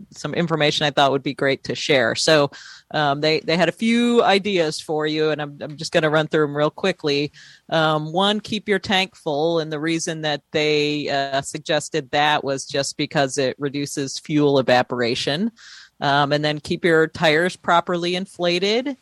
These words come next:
Uh, check and replace your, your air filter so that you, uh, have your bike running optimally. Uh, minimize any extra weight. Um, avoid aggressive driving.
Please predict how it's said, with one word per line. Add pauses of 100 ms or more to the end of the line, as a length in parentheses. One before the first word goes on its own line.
(380)
Uh,
check
and
replace
your,
your
air
filter
so
that
you,
uh,
have
your
bike (100)
running
optimally. (460)
Uh,
minimize
any
extra
weight. (280)
Um,
avoid
aggressive
driving.